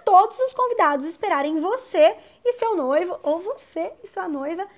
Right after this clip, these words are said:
pararem, né? Abrirem o jantar pra, pra eles irem se servir. Então, assim, gente, cada um no seu horário. Eu acho que a gente tem que seguir o cronograma do casamento e os noivos, como são a peça, como é a peça principal, né? A peça-chave aí do casamento,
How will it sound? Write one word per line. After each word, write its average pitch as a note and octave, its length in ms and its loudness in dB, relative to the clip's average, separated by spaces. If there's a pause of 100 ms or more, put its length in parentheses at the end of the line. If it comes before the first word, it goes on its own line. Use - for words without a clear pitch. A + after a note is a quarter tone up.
(120)
pararem, G#4 480 2
né? D4+ 240 -4
Abrirem A#4 680 2
o A#4 40 -2
jantar F#4+ 440 0
pra, B4+ 140 -6
pra A4+ 160 -6
eles A4+ 240 -2
irem A#4 240 -4
se B4 120 -10
servir. D#4 480 -2 (200)
Então, C#5+ 180 -8
assim, D4+ 220 -4
gente, C4+ 300 -6
cada A4 240 -4
um G#4 140 -8
no C5+ 80 -10
seu B4 180 -4
horário. C#4 480 -2 (260)
Eu C#4+ 120 4
acho D#4+ 160 -2
que F4+ 60 -8
a - 20 -6
gente E4+ 180 -10
tem F4+ 120 -8
que F4+ 60 -16
seguir F4+ 220 -2
o F#4 60 0
cronograma F#4+ 540 -2
do F4+ 80 -6
casamento D4+ 640 -8
e D4+ 200 -2
os D#4+ 140 -6
noivos, F4 480 0
como E4+ 320 -10 (180)
são F#4+ 320 -4
a A#4 100 2
peça, C#4 840 -4 (300)
como D#4+ 240 -2
é E4+ 160 0
a C5 60 -2
peça C4+ 360 -4
principal, C#4+ 720 -6
né? C#4+ 140 -8
A C4+ 60 -10
peça-chave C4+ 640 -10
aí F#4+ 60 -6
do D4 80 -8
casamento, C#4+ 640 -10